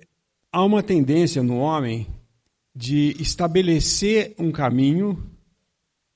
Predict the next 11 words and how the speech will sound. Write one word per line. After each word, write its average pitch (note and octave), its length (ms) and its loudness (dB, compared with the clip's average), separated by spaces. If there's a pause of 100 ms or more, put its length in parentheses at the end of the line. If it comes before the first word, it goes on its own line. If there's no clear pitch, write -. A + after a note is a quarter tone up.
(140)
e D3 380 -4 (460)
trilhar F#3 520 0
esse F#3+ 200 -4
caminho E3 680 0 (320)
para G#3+ 440 0 (220)
alcançar E3 1000 -2 (300)
diante D3 440 0
de C#3 140 -6
Deus C3+ 300 -4
alguma C3+ 320 -4
coisa. A2 360 -12